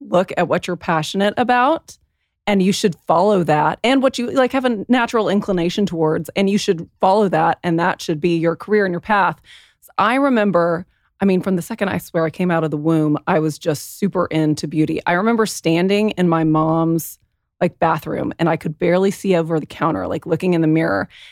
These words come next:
And she had this pink Mary Kay compact of, like, all these lip glosses, and I smeared 'em all over my face.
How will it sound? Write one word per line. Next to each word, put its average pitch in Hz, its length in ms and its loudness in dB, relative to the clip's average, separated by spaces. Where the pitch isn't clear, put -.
And 202 160 0
she 214 100 2
had 180 240 0
this 160 320 -2
pink 202 380 -2
Mary 180 340 2
Kay 170 340 0
compact 160 600 -2
of, 151 120 -4
like, 156 200 -2
all 156 120 0
these 151 240 -4
lip 156 320 -4
glosses, - 560 -4
and 180 100 0
I 165 100 -2
smeared 170 460 -2
'em 165 80 0
all 160 220 2
over 170 180 0
my 151 140 0
face. - 560 -4